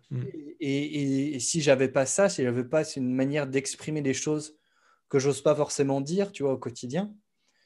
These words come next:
Speaker 2: bah, je sais pas comment je vivrais la vie. Ce serait
Speaker 1: Et que tu
Speaker 2: beaucoup
Speaker 1: fais
Speaker 2: plus,
Speaker 1: Mm.
Speaker 2: plus compliqué. Et
Speaker 1: Mm.
Speaker 2: on est nombreux dans ce sens, tu vois, à,
Speaker 1: Ouais.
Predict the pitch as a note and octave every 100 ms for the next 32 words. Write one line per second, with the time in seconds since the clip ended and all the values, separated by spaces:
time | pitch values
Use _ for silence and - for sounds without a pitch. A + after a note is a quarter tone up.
0 | _ G#2 G#2 - A2+ E3 E3+ C#3 C3 A#2+
1 | B2+ A#2+ B2 C3 E3 G3+ - _ - -
2 | B2 C3+ C#3+ C3+ D3+ - _ _ _ _
3 | - B2 - - - D#3 A3 F#3+ - _
4 | _ - C3 C3 C#3 E3 E3 G3 F3+ C3
5 | B2 B2+ - C3 B2 - B2+ C3+ C3 A2
6 | A2+ -